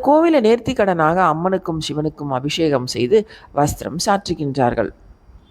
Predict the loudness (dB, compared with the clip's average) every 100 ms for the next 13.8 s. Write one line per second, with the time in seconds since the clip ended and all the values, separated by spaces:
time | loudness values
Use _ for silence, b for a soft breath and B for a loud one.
0 | b b b b b b b 4 4 4
1 | 2 2 2 2 2 0 2 2 4 4
2 | 2 0 -2 -2 -6 -2 0 2 2 -2
3 | -10 b b b b _ _ _ _ _
4 | _ _ -6 0 2 4 2 2 2 4
5 | 4 2 0 0 0 0 -2 -10 _ _
6 | _ _ 0 0 2 0 2 4 4 0
7 | 0 -2 -4 -6 -12 -10 -4 0 2 0
8 | -2 -4 0 0 2 2 2 2 2 0
9 | -4 -10 -6 2 2 2 2 2 2 2
10 | 2 0 -2 -2 -2 0 -2 -4 -8 -16
11 | _ _ _ _ _ _ _ _ _ B
12 | B B B B -2 0 2 4 4 4
13 | 2 2 4 4 4 2 0